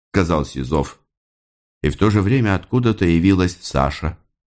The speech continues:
взяла мать под руку и быстро потащила за собой на другую сторону улицы, говоря:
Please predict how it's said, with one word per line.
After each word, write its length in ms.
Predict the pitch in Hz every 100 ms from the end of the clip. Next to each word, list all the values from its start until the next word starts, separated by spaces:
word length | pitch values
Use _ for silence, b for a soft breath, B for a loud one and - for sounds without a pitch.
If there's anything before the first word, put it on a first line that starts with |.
| _ _ -
взяла 380 | 90 104 107 98
мать 260 | 90 80
под 240 | - 127 78
руку 420 | 52 - - - _ _ -
и 120 | 92
быстро 400 | 98 160 160 113
потащила 600 | 113 98 95 - 117 104
за 140 | 87 82
собой 460 | - 76 117 104
на 100 | 95
другую 400 | 90 87 80 98
сторону 460 | 82 - 87 82 82
улицы, 440 | 101 98 85 87
говоря: 540 | 76 73 55 50 -